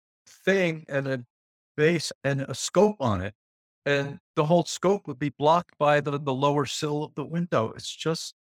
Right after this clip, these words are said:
you know, and no one questions this. This, I mean, once you have, that's the beauty of the guilty plea, is that, "Oh, he said he did it, so why do we care?" No one looks at any of the evidence, no one looks into the case because the guy confessed.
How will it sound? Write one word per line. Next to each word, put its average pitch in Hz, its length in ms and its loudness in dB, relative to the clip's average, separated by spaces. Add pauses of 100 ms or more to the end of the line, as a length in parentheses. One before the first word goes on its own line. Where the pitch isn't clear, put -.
(480)
you 156 100 2
know, - 100 -4
and 151 180 2
no 151 160 2
one 156 200 2
questions 120 520 -4
this. - 400 -14
This, - 240 -10 (260)
I 117 120 -6
mean, 127 240 -4 (320)
once 151 280 0
you 156 120 -4
have, 156 240 -4 (320)
that's 175 240 0
the 165 100 -2
beauty 151 340 0
of 120 120 0
the 110 80 -4
guilty 120 340 -2
plea, - 400 -14 (320)
is 120 200 -6
that, 117 260 -2 (480)
"Oh, 143 300 2 (220)
he 131 140 -4
said 214 260 2
he 175 120 2
did 104 200 0
it, 110 140 -2 (100)
so - 160 -2
why 143 260 4
do 151 80 0
we 147 100 -2
care?" 156 320 0
No 127 140 0
one 151 180 0
looks 151 240 -4
at 139 100 -2
any 139 220 0
of 131 60 -8
the 135 140 -2
evidence, 139 380 -4
no 139 80 -6
one 131 160 -2
looks 127 200 -6
into 123 180 -6
the 120 80 -8
case 147 240 -4
because 120 320 -8
the 123 80 -6
guy 120 240 0
confessed. 107 680 -4